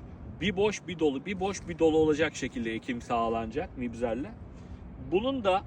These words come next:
avantajını söylemek istiyorum. Daha iyi bir hava alacağı için bitki daha iyi kardeşleme, daha iyi gelişim gösterecek.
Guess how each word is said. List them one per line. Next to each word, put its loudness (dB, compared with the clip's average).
avantajını 2
söylemek -2
istiyorum. -4
Daha 8
iyi 2
bir 4
hava 4
alacağı 4
için -4
bitki -4
daha 10
iyi 0
kardeşleme, 0
daha 6
iyi 2
gelişim -2
gösterecek. -4